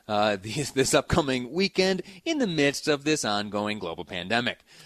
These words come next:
Uh, <laughs> so, <laughs> uh, listen, i-, if you hear me chuckling, don't think I'm being flippant about this. I, I, I take it very, very seriously. In fact, I'm broadcasting from home.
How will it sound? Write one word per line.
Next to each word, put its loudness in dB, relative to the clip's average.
Uh, 4
<laughs> -6
so, -2
<laughs> -18
uh, 0
listen, -4
i-, -6
if -10
you -8
hear -2
me -2
chuckling, -4
don't -2
think -6
I'm -2
being -6
flippant -6
about -6
this. -8
I, -2
I, -6
I -8
take -4
it -10
very, 2
very 0
seriously. -4
In -12
fact, 0
I'm -6
broadcasting -2
from -2
home. 2